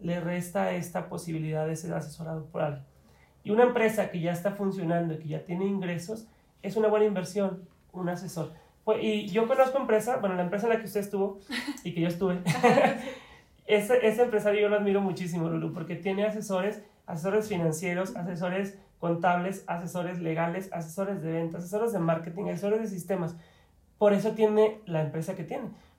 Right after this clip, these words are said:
Speaker 1: porque él no sabe de sistemas, él no sabe de finanzas, él no sabe, sabe a grandes rasgos, pero no es especialista.
Speaker 2: Bueno, el punto es que es muy importante que los empresarios,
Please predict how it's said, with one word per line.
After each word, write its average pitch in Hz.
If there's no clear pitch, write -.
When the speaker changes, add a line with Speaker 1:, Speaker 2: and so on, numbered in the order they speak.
Speaker 1:
porque 190
él 196
no 233
sabe 202
de 196
sistemas, 165
él 170
no 196
sabe 190
de 190
finanzas, 160
él 180
no 196
sabe, 196
sabe 262
a 190
grandes 196
rasgos, 143
pero 156
no 160
es 175
especialista. 151
Speaker 2:
Bueno, 247
el 233
punto 269
es 294
que 320
es 311
muy 311
importante 254
que 196
los 196
empresarios, 226